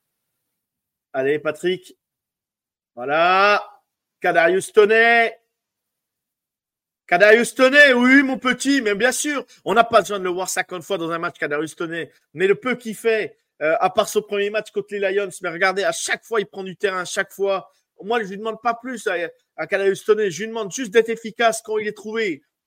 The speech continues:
Eh ben, voyez, une réception, ben, sur une réception, il casse, il casse un, il casse deux, il casse trois plaquages, voilà, et il prend encore des yards. Mais, mais excusez-moi, voilà, c'est, c'est,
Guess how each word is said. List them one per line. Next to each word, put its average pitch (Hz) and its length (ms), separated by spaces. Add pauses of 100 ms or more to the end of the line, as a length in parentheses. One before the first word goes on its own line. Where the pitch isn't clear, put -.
Eh 180 100
ben, 202 120
voyez, 208 520 (100)
une 214 140
réception, 226 640
ben, 202 100
sur 208 180
une 226 120
réception, 214 580
il 226 140
casse, - 340 (460)
il 214 100
casse 214 360
un, 254 300 (220)
il 175 100
casse 202 300
deux, 240 420 (1300)
il 180 80
casse - 280
trois - 240
plaquages, 285 640
voilà, 226 360
et 220 120
il 240 80
prend 247 180
encore 240 240
des 247 120
yards. 214 360
Mais, 139 200
mais 147 240
excusez-moi, 220 520
voilà, 214 300
c'est, 185 160
c'est, 180 260